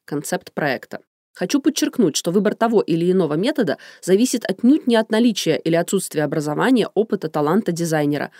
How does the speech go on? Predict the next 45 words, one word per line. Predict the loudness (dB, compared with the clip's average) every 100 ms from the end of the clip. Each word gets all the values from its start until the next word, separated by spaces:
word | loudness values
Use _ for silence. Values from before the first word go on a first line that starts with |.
| -2
а | 2
лишь | 4 4
от | 0
его | 2 0
типа | 0 -2
личности | 0 0 0 -2 -2
и | -6
глубинных | -2 -2 2 2 2
социальных | -4 -2 0 2 0
установок, | -4 0 2 2 0
заложенных, | -4 0 0 0 -2 -4
скорее | -8 -2 -2
всего, | -2 -2 0
ещё | 0 -4 -4
в |
раннем | 0 2 2 2
детстве. | -2 -4 -12 -18 _ _ _ -2
Является | 2 4 2 0 2
ли | 2
один | 4 4
из | 4
этих | 0 -2 -2
методов | 0 0 0
более | 2 2 2 2
верным | 2 2
или | 2 0 2
более | 2 2
успешным? | 0 0 0 0 -6 -10 _
Определённо | -10 -6 0 4 4 4
нет. | 2 -4 _ _
Это | -2 0
скорее | 2 2 2
вопрос | 2 0 0
личной | -2 0 0
склонности | 0 2 4 4 2 0
и |
наибольшего | 2 2 2 0 0 -4
удобства | 0 0 -2 -2 -2
в |
работе | 0 -2 -2 -4
с | -2
тем | -2
или | 0 0 2
иным | 0 0
подходом. | -4 -4 -4 -4